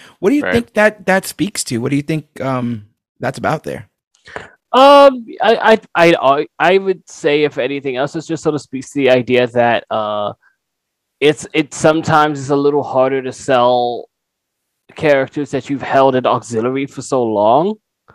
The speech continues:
Speaker 1: Yeah.
Speaker 2: You know, uh, it, it, to some degree, not as, not, not in canon as an Avenger, but when it comes to the films,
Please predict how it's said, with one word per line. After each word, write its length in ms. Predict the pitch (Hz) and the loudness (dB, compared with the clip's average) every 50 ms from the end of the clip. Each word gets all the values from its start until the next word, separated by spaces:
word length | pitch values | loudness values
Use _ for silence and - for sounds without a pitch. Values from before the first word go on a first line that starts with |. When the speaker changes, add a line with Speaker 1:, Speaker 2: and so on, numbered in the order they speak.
| _ _ _ | _ _ _
Speaker 1:
Yeah. 240 | 143 143 131 117 127 131 _ _ _ _ _ _ _ _ _ _ _ _ _ _ _ - | -8 -8 -6 -8 -8 -12 _ _ _ _ _ _ _ _ _ _ _ _ _ _ _ -8
Speaker 2:
You 140 | 127 139 139 | -2 0 2
know, 520 | 123 123 123 120 117 117 117 101 71 - - - | 2 2 2 2 0 -2 -4 -6 -10 -12 -10 -8
uh, 320 | 127 120 113 101 95 90 80 - - - 107 | -6 -4 -4 -4 -4 -4 -6 -10 -18 -18 -16
it, 180 | 131 135 - _ _ _ - | -14 -14 -16 _ _ _ 2
it, 280 | 156 156 151 - - - | 4 4 4 4 2 -2
to 120 | - 175 | -4 -4
some 300 | - - - 170 170 175 | -2 0 0 0 2 0
degree, 480 | 170 147 127 139 147 147 143 139 135 131 | -2 -4 -6 -6 -6 -4 -2 -4 -4 -2
not 240 | 135 143 147 151 - | 0 0 0 2 2
as, 420 | 151 160 156 143 131 127 120 113 - _ _ _ _ _ _ _ | 2 4 4 4 4 2 -2 -8 -16 _ _ _ _ _ _ _
not, 340 | - 143 165 190 208 208 - _ _ _ _ _ _ _ _ - | -4 0 2 2 2 2 0 _ _ _ _ _ _ _ _ -8
not 260 | 170 190 208 214 - _ - | -4 -2 -2 -2 -4 _ -10
in 200 | - 175 175 160 | -8 -8 -8 -8
canon 520 | 139 - - - 151 151 151 151 151 147 143 | -8 -8 -6 -2 0 0 -2 -2 -4 -6 -4
as 180 | 135 143 143 | -4 -4 -4
an 80 | 151 135 | -4 -6
Avenger, 500 | 123 117 120 123 135 151 147 139 170 165 | -4 -4 -2 -2 -2 -2 -2 -4 -4 -4
but 240 | - - 139 - 131 | -2 -2 -2 -2 -2
when 120 | 143 139 | -4 -4
it 120 | 131 - | -4 -4
comes 300 | - - 147 135 131 - | -4 -6 -6 -6 -8 -14
to 80 | - 131 | -12 -10
the 100 | 131 127 | -8 -10
films, 760 | - - - 143 131 127 127 131 135 139 135 151 - - - | -10 -6 0 0 2 4 4 4 2 2 -2 -6 -10 -12 -14